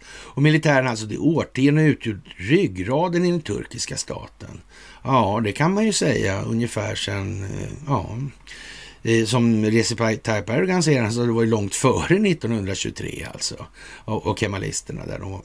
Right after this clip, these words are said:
ja. Och det här har ju Boris Johnson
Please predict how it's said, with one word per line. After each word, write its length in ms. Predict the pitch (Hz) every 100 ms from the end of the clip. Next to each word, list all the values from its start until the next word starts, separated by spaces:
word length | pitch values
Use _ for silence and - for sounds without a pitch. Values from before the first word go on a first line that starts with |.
| -
ja. 260 | 95 82 90 92 - - - - - - - - - - - - - -
Och 540 | - 120 123 120 117 117
det 80 | 131
här 140 | 123
har 80 | 101
ju 100 | 117
Boris 300 | 185 190 156
Johnson 760 | 127 202 220 214 196 175 127